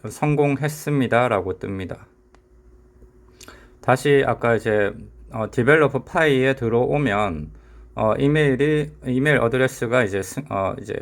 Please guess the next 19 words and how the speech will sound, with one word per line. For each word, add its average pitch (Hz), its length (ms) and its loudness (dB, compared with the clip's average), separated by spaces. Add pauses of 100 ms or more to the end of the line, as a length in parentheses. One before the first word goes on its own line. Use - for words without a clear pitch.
자격 131 320 0
인증이 131 360 0
되었다라고 117 800 2
하면서 117 360 -4
"축하합니다"라고 107 1040 -2
돼 98 140 -4
있고, 85 400 -6 (420)
어, 110 300 -2 (340)
뭐, 104 320 -2
"성공적이다"라고 113 1080 0
이렇게 117 180 -2
돼 107 100 -2
있고, 95 180 -4
피니쉬를 131 640 -2
클릭해 131 360 0
주면 107 280 -4
되는 101 220 -6
것 98 120 -6
같습니다. - 640 -10